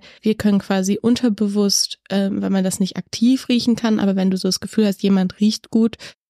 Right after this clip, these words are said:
ist das, also zum Beispiel ein potenzieller Partner, ist das auf jeden Fall auch ein Faktor, der da mit reinspielt oder ein großer Faktor wahrscheinlich sogar,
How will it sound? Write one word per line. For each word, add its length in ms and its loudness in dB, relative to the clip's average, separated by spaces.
ist 200 -2
das, 180 0
also 220 -2
zum 140 -6
Beispiel 260 0
ein 100 0
potenzieller 500 -2
Partner, 360 0
ist 140 -4
das 140 0
auf 140 -2
jeden 140 0
Fall 140 -8
auch 80 -12
ein 160 0
Faktor, 340 -2
der 140 2
da 120 0
mit 220 -2
reinspielt 640 0
oder 100 2
ein 100 0
großer 360 0
Faktor 320 -4
wahrscheinlich 420 -2
sogar, 300 -2